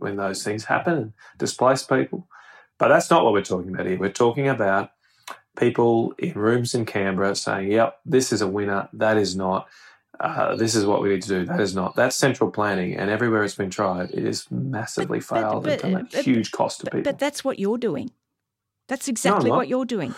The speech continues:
Speaker 2: One, one, you're one of those people sitting in Canberra. You are a politician. You are in public
Speaker 1: Well, I, I
Speaker 2: life,
Speaker 1: don't,
Speaker 2: right?
Speaker 1: yeah, uh,
Speaker 2: Like, you
Speaker 1: uh,
Speaker 2: shouldn't,
Speaker 1: uh,
Speaker 2: you shouldn't
Speaker 1: yeah.
Speaker 2: disavow your
Speaker 1: Okay,
Speaker 2: own
Speaker 1: well, we can get,
Speaker 2: profession.
Speaker 1: there's a little bit, I suppose, there's a philosophical
Speaker 2: Your
Speaker 1: debate about whether,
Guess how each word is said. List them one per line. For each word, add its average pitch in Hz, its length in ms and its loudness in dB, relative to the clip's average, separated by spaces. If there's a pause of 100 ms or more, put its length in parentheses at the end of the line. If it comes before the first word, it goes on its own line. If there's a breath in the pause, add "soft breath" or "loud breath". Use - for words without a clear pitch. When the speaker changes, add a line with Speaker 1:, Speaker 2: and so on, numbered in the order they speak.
Speaker 2:
One, 247 260 0
one, 269 280 2
you're 285 120 2
one 226 200 2
of 208 80 0
those 185 240 0
people 185 360 -4
sitting 180 320 -4
in 160 120 -4
Canberra. 165 400 -4
You 202 140 2
are 208 200 2
a 190 80 0
politician. 175 580 -2
You 170 140 0
are 175 180 0
in 165 120 -4
public 160 260 6
Speaker 1:
Well, 135 80 8
I, 143 200 6
I - 20 -
Speaker 2:
life, 139 260 6
Speaker 1:
don't, 135 220 8
Speaker 2:
right? 147 100 4
Speaker 1:
yeah, 104 220 6
uh, 117 360 2
Speaker 2:
Like, - 200 2
you - 60 4
Speaker 1:
uh, - 20 4
Speaker 2:
shouldn't, - 520 4
Speaker 1:
uh, - 60 -2
Speaker 2:
you 285 60 2
shouldn't 339 280 2
Speaker 1:
yeah. 98 80 2
Speaker 2:
disavow 208 340 2
your 190 100 4
Speaker 1:
Okay, - 160 4
Speaker 2:
own 98 60 6
Speaker 1:
well, 127 100 8
we 151 100 8
can 151 160 4
get, 131 40 4
Speaker 2:
profession. 123 180 6
Speaker 1:
there's 123 160 4
a 131 100 8
little 127 160 6
bit, 120 80 6
I 117 80 8
suppose, 113 400 4
there's 101 100 -2
a - 40 -16
philosophical 101 340 4
Speaker 2:
Your 107 60 2 (100)
Speaker 1:
debate 98 220 4
about 98 260 2
whether, 98 260 2